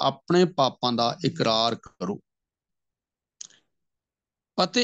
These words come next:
ਇੱਕ ਦੂਜੇ ਲਈ ਪ੍ਰਾਰਥਨਾ ਕਰੋ ਤਾਂ ਜੋ ਚੰਗੇ ਹੋ ਜਾਓ।"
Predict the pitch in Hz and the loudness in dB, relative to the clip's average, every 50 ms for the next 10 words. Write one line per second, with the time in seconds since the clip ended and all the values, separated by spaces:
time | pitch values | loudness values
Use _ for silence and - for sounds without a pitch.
0 | 233 - - 190 185 - 202 180 185 165 147 160 156 147 143 139 - - 123 107 | 0 0 -2 -2 0 2 4 4 4 4 4 4 6 6 4 4 4 2 0 0
1 | 101 101 - - 110 104 101 - - - - - _ _ _ _ _ _ _ _ | 0 -2 -4 -6 -6 -6 -6 -6 -10 -12 -12 -14 _ _ _ _ _ _ _ _
2 | _ _ _ _ _ _ _ _ _ _ _ _ _ - 165 175 196 214 202 185 | _ _ _ _ _ _ _ _ _ _ _ _ _ 0 2 4 4 4 4 4
3 | 185 165 151 - - - _ _ _ _ _ - 202 208 214 214 220 208 175 135 | 4 4 4 2 -2 -8 _ _ _ _ _ 0 2 4 4 6 6 6 4 4
4 | 107 95 87 - - - - | 2 0 -2 -4 -8 -14 -18